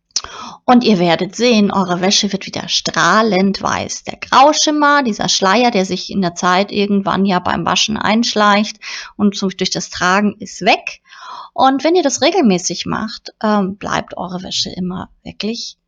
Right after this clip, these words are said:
strahlend weiß. Ja, äh,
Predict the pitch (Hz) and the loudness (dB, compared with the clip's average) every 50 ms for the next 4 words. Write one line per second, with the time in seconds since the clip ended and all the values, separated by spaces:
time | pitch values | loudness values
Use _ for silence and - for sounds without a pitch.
0 | _ _ _ _ _ _ _ - - - - - 196 170 151 - 196 214 240 - | _ _ _ _ _ _ _ -10 -8 -6 -2 0 0 0 0 -2 -4 -6 -6 -4
1 | - - 277 233 175 - - - - - - _ _ _ _ _ _ _ _ _ | -2 0 0 0 0 -2 -4 -8 -14 -16 -18 _ _ _ _ _ _ _ _ _
2 | _ - 427 427 277 196 180 - - _ - - - _ _ _ _ _ _ _ | _ 2 4 4 4 2 0 -6 -14 _ -20 -20 -20 _ _ _ _ _ _ _
3 | - - 269 277 254 220 | -2 4 6 6 6 6